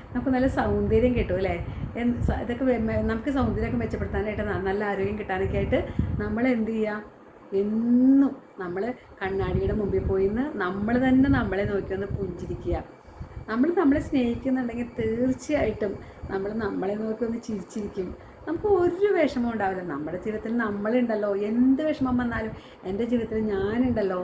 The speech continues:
എനിക്കതുകൊണ്ട് ഒരു വിഷമവും ഇല്ല. അങ്ങനെയുള്ള ചിന്ത വന്നാൽ നമ്മൾ വിജയത്തിൽ നമ്മൾ വിജയിച്ചിരിക്കും. നമുക്കൊരു ലക്ഷ്യമുണ്ടോ, നമ്മൾ അതിലേക്ക് തന്നെ ഫോക്കസ് ചെയ്യുകയും നമ്മളത് മുന്നേറാൻ വേണ്ടി ഏതൊക്കെ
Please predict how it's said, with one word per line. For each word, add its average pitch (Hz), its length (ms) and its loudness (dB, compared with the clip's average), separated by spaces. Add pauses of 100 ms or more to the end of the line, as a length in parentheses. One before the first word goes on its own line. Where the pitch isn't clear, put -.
എനിക്കതുകൊണ്ട് 214 540 -6
ഒരു 208 180 -4
വിഷമവും 214 360 -2
ഇല്ല. 175 140 -2 (480)
അങ്ങനെയുള്ള 254 400 4
ചിന്ത 196 320 -2
വന്നാൽ 185 320 -4
നമ്മൾ 175 220 -2
വിജയത്തിൽ 196 460 -4
നമ്മൾ 185 160 -2 (100)
വിജയിച്ചിരിക്കും. 196 720 -2 (380)
നമുക്കൊരു 330 420 2
ലക്ഷ്യമുണ്ടോ, 247 580 4
നമ്മൾ 196 280 -2
അതിലേക്ക് 214 460 -4
തന്നെ 240 200 -4
ഫോക്കസ് 202 440 -2
ചെയ്യുകയും 202 480 0 (380)
നമ്മളത് 254 260 4
മുന്നേറാൻ 226 640 0
വേണ്ടി 226 200 -2 (180)
ഏതൊക്കെ 247 480 2